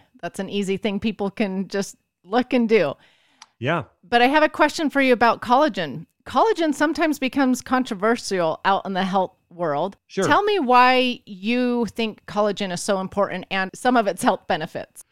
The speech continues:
Speaker 2: Yeah, so with collagen, you know, I, and I think, you know, controversy, people try and create controversy around anything that can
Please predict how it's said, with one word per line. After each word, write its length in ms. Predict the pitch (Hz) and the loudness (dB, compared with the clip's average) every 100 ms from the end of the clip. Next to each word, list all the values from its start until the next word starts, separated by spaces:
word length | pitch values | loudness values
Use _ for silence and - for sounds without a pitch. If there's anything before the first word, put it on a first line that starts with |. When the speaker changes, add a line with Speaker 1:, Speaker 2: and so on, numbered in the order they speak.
| _ | _
Speaker 2:
Yeah, 160 | 202 220 | -2 0
so 140 | 208 | 0
with 200 | 175 143 | 0 0
collagen, 680 | - 233 277 160 156 156 147 | 0 -2 0 0 0 0 0
you 100 | 170 | 0
know, 80 | 190 | 0
I, 120 | 175 | 0
and 160 | 190 220 | -2 -4
I 120 | 294 | -4
think, 380 | 285 226 175 - | -2 -4 -4 -6
you 80 | 175 | -4
know, 120 | 165 | -2
controversy, 800 | 147 196 214 170 147 151 - 151 | -2 -4 -2 -2 -2 -4 -4 -6
people 440 | - - 214 269 | -8 -10 -6 -6
try 240 | 247 180 170 | -6 -4 -2
and 120 | 160 | -4
create 260 | - 156 - | -4 -6 -4
controversy 720 | 147 151 151 127 131 120 135 | -6 -6 -6 -4 -6 -4 -2
around 240 | 131 127 | -2 -2
anything 340 | 135 139 147 | -4 -4 -4
that 140 | 135 131 | -4 -4
can 280 | 135 120 | -6 -6